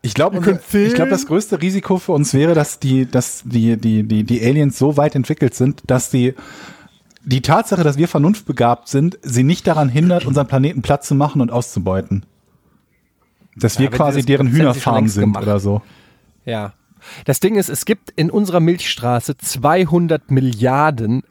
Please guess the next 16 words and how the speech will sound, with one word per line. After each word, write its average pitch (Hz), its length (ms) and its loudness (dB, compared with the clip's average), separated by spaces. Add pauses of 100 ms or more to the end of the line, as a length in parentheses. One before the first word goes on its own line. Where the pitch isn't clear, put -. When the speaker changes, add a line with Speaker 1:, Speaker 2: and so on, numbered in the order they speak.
(100)
Speaker 2:
erdähnliche 135 640 -2
Planeten. 110 560 -8
Nur 208 280 4
in 170 120 -4
unserer 151 400 0
Galaxie. 120 560 -4 (580)
Und 143 140 2
es 131 100 -4
gibt - 320 -6
Trilliarden 151 640 0
von 139 220 -2
Galaxien. 127 560 -4 (260)
Aber 127 160 -2
es 135 140 -4
gibt, - 260 -4
äh, 135 300 2